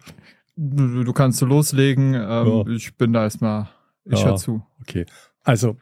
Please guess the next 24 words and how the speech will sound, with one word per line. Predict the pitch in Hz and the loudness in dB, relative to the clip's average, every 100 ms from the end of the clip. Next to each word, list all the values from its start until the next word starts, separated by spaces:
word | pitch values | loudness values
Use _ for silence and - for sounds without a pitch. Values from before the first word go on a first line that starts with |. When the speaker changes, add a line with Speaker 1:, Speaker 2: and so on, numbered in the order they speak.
| _ | _
Speaker 2:
fangen | - 139 127 | -4 0 2
wir | 123 | 0
mal | 107 | -2
so | 98 123 131 | 0 0 2
an. | 127 131 | 2 0
Ich | 135 | -4
hab | 131 - | -6 0
gestern, | 123 - 123 123 - - - | -2 2 2 2 -2 -14 0
ähm, | 120 117 120 120 120 123 | 4 4 4 4 2 2
eine | 123 120 120 120 - 127 | 4 4 2 0 -4 2
Talkshow | 151 151 160 147 | 2 2 2 2
gesehen, | 143 131 139 143 151 147 | 2 0 2 2 0 -2
mal | - 135 | 2 2
wieder. | 135 139 143 143 - - - - | 2 2 0 0 -6 -20 -18 0
Ähm, | 113 113 113 _ - | 2 4 2 _ -14
spielte | - 110 - 110 | 2 2 2 0
der | 113 104 | 0 -2
Sven | 104 - 101 98 104 _ | -2 -4 -2 -2 -6 _
Plöger | - 107 101 110 117 113 95 - | -4 -2 2 4 4 2 0 -4
eine | 104 | -8
größere | - 101 95 - 95 | -4 -4 -4 -4 -6
Rolle. | 95 104 98 | -4 -4 -2
Wer | 98 | -2
den | 101 98 | -2 -6